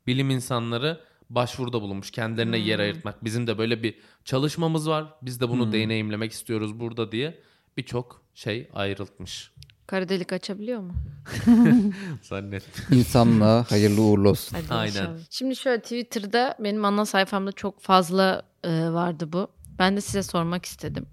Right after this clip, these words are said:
Speaker 2: Şöyle bir tweet var. "Kaçırıldınız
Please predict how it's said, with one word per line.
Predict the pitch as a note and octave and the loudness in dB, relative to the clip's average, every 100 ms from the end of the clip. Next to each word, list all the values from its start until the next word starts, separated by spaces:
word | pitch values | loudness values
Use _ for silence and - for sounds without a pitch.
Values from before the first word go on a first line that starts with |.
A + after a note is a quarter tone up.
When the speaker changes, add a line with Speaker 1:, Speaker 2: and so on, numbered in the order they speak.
| _ _ _ | _ _ _
Speaker 2:
Şöyle | - C4 A3+ | 4 6 6
bir | A#3+ | 2
tweet | - G3+ F#3+ - | -2 -4 -6 -6
var. | C#3+ D#3 _ _ _ _ _ - | -8 -10 _ _ _ _ _ 0
"Kaçırıldınız | B3 - B3+ C4+ A3+ B3+ C#4+ E4 | 0 2 4 4 6 2 2 -4